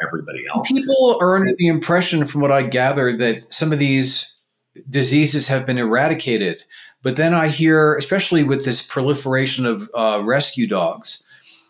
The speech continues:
Speaker 2: you know,
Speaker 1: Yeah.
Speaker 2: I hear about entire litters being infected with parvo, for example. It's not uncommon. I'm hearing, I'm hearing it a
Speaker 1: Oh,
Speaker 2: lot.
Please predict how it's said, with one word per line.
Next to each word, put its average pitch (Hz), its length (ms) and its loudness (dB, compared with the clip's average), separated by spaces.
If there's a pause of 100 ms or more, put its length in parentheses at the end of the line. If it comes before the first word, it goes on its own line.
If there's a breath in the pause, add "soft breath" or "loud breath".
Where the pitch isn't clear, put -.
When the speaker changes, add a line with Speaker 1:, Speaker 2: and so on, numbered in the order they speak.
(140 loud breath)
Speaker 2:
you 127 80 0
know, 120 180 2
Speaker 1:
Yeah. 110 140 0
Speaker 2:
I 131 80 0
hear 160 320 -2
about 139 180 0
entire 135 420 0
litters 131 400 2
being 110 600 0 (400 soft breath)
infected 120 600 -4
with 110 160 -6
parvo, 120 520 0
for 107 180 -4
example. 104 440 -4
It's - 140 -4
not 120 200 0
uncommon. 123 460 -2
I'm 110 100 0
hearing, 123 420 -2
I'm 131 140 0
hearing 165 300 2
it 175 40 2
a 175 60 2
Speaker 1:
Oh, - 20 6
Speaker 2:
lot. 165 320 4